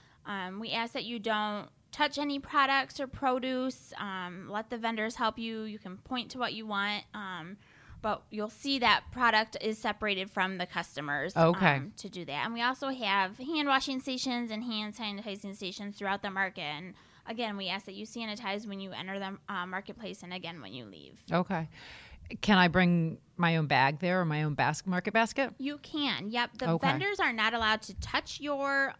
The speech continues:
Speaker 1: own bag if you bring it, so you'll need to bag your own items up, but you are welcome to bring your own bag.
Speaker 2: Okay. No, good to know. Um, and the Civic Center, are the restrooms open to the public there?
Speaker 1: They are, yes. So the
Speaker 2: Okay.
Speaker 1: Civic Center restrooms are open. You can enter them in the corner of the building,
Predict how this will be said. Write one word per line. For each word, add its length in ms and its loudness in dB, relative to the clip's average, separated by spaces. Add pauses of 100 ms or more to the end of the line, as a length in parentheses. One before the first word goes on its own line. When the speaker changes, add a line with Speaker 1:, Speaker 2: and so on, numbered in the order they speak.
Speaker 1:
own 200 -2
bag 300 0
if 180 -6
you 80 -6
bring 220 -2
it, 140 -4
so 120 -12
you'll 160 -4
need 200 -4
to 80 -4
bag 260 0
your 140 2
own 200 0
items 460 -2
up, 240 2
but 140 0
you 180 -6
are 200 4
welcome 360 -8
to 80 -12
bring 180 -14
your 120 -12
own 120 -12
bag. 360 -14
Speaker 2:
Okay. 320 0 (300)
No, 100 0
good 240 -4
to 140 0
know. 240 0 (640)
Um, 400 4 (180)
and 320 4
the 140 4
Civic 480 0
Center, 280 4
are 160 4
the 100 2
restrooms 480 2
open 360 2
to 100 -10
the 80 0
public 380 -2
there? 340 -2
Speaker 1:
They 180 0
are, 320 0
yes. 420 -6
So 140 6
the 100 4
Speaker 2:
Okay. 100 6
Speaker 1:
Civic 240 -2
Center 240 -2
restrooms 340 -2
are 180 4
open. 400 2
You 80 -6
can 160 -8
enter 260 -6
them 180 0
in 140 -2
the 80 -2
corner 360 0
of 140 2
the 80 2
building, 540 0